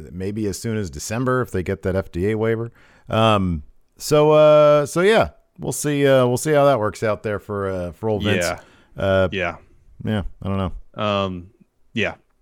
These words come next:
Speaker 2: I mean, yeah, it, it, it, any hopes of having a,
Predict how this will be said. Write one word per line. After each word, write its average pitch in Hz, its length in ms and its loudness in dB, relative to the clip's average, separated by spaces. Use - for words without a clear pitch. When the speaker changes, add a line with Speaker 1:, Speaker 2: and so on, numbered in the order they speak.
Speaker 2:
I 107 40 -8
mean, 101 140 -4
yeah, 95 180 -2
it, 92 560 -8
it, 104 300 -14
it, 117 220 -12
any 131 220 0
hopes 101 260 -4
of 92 100 -8
having 87 420 -6
a, 117 100 -8